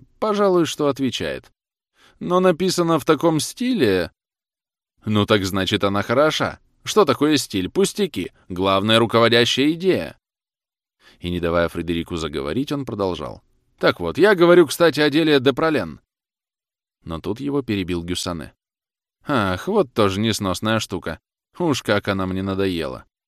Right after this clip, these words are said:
"Да и не вам одному", подхватил Деларье. "Из-за этой самой штуки целых пять газет запретили. Как вам это нравится? Послушайте-ка, что я вам прочту". И, вынув из кармана записную книжку, он прочел.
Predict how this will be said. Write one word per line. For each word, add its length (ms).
"Да 200
и 120
не 140
вам 200
одному", 480
подхватил 460
Деларье. 500
"Из-за 240
этой 240
самой 340
штуки 340
целых 380
пять 240
газет 340
запретили. 580
Как 200
вам 140
это 140
нравится? 480
Послушайте-ка, 640
что 160
я 60
вам 160
прочту". 420
И, 120
вынув 300
из 120
кармана 400
записную 500
книжку, 540
он 180
прочел. 440